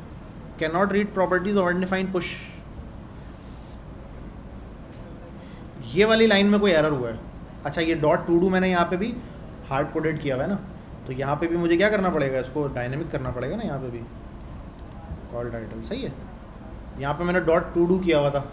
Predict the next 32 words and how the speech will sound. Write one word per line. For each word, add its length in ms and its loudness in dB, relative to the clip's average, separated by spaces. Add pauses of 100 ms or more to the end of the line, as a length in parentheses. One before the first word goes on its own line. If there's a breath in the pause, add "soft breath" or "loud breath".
इस 120 -8
वजह 140 -2
से 120 -4
गड़बड़ 260 -4
हुई 140 -6
वो। 120 -8 (2250)
यहाँ 140 0
पे 80 0
मैंने 140 2
लिखा, 320 2
enter 320 0
किया, 260 2 (1200)
वापस 320 -2
गया 220 2
मैं 240 -2
application 540 -2
में, 160 -4 (1400)
ठीक 120 -2
है, 80 4
देखो 200 4
in 140 2
progress 380 2
में 100 -4
गया 140 -2
ये। 260 -4
अब 120 -2
मैं 160 -2
to 140 2
do 120 4
में 80 4
लिखूँगा 380 4
जब, 300 0